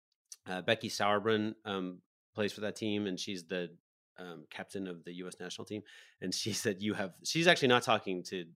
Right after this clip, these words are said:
Sunil Gulati. She's talking to the people who run the Thorns. Says, "You have failed in your stewardship. And it's my opinion that every owner and executive of U S soccer official who has repeatedly failed the players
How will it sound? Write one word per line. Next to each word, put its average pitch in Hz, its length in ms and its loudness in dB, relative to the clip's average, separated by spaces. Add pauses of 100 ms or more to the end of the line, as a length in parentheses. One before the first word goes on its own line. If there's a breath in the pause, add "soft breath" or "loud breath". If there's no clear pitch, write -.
Sunil 92 260 -6
Gulati. 82 200 -8
She's - 180 -10
talking 98 260 -6
to 95 80 -8
the 87 40 -12
people 92 220 -6
who 92 80 -4
run 90 300 -2 (140)
the 82 80 -14 (100)
Thorns. 107 300 -4 (380 soft breath)
Says, 104 160 -4
"You 107 60 2
have 87 120 0
failed 131 520 4
in 120 140 0
your 110 120 2
stewardship. 80 680 -8 (420)
And 92 60 -6
it's - 120 -10
my 107 140 4
opinion 107 440 0
that 82 120 -8 (100)
every 113 320 -2
owner 110 280 2
and 107 80 2
executive 98 480 -4
of 85 80 -14
U 104 160 0
S 107 100 -2
soccer 107 240 -4
official 98 360 -6
who 87 40 -4
has 82 100 -12
repeatedly 120 540 -6
failed 104 300 0
the 107 80 0
players 80 440 -6